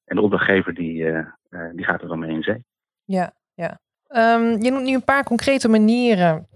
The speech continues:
Speaker 2: ehm, om prikkels te geven, eh, hè, waardoor de markt tot innoveren gaat komen. Die staan ook allemaal in die inspiratiebundel die je eerder al noemde. Waar kunnen luisteraars, eh, die belangstelling hebben deze bundel vinden?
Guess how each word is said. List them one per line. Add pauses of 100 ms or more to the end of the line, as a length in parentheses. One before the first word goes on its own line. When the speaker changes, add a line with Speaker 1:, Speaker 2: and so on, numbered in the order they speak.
(120)
Speaker 2:
ehm,
om
prikkels
te
geven,
eh, (500)
hè,
waardoor
de
markt
tot
innoveren
gaat
komen. (540)
Die
staan
ook
allemaal
in
die
inspiratiebundel
die
je
eerder
al
noemde. (380)
Waar
kunnen
luisteraars,
eh,
die
belangstelling
hebben
deze
bundel
vinden?